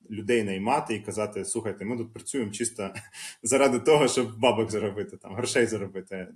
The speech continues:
Воно так вже не працює, да? Тобто люди хочуть більшу мету, тобто більшу мету для бізнесу, да? E S G — це вже не просто якийсь репорт, який треба робити для якихось інвесторів, там, E S G репорт, а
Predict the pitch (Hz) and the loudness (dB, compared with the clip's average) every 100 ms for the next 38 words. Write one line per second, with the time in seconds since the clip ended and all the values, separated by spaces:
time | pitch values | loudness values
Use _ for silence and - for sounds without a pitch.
0 | _ 104 110 110 104 - 98 98 98 98 | _ -10 -8 -6 -8 -8 -8 -8 -8 -10
1 | - 101 87 85 101 104 - 120 127 117 | -10 -10 -12 -12 -12 -14 -12 -4 -2 -2
2 | 110 120 110 101 117 117 - 107 104 107 | -2 -4 -6 -4 -4 -4 -6 -6 -6 -6
3 | 120 139 - 107 - 95 104 104 104 98 | -6 -6 -8 -12 -12 -12 -10 -10 -10 -12
4 | 104 - 101 104 123 123 - 123 104 104 | -14 -12 -8 -6 -6 -6 -6 -8 -4 -4
5 | 98 110 113 110 - 113 123 - 101 95 | -2 2 2 2 -4 -4 -4 -4 -6 -4
6 | 101 101 107 113 - 104 98 _ _ _ | -4 -4 0 0 0 -8 -10 _ _ _
7 | _ _ _ - 113 113 120 113 113 110 | _ _ _ 0 0 2 0 0 -2 2
8 | 117 - 98 - 110 107 98 101 101 107 | 2 2 -4 -4 -2 0 0 0 0 0
9 | 110 101 92 95 98 98 92 95 95 107 | -2 -4 -6 -2 0 0 0 0 -2 -6
10 | - 98 104 143 - 127 120 107 104 104 | -6 -2 2 2 0 -6 -6 -8 -6 -6
11 | 98 107 104 101 101 101 - 101 95 | -4 -4 -4 -4 -4 -6 -6 -6 -6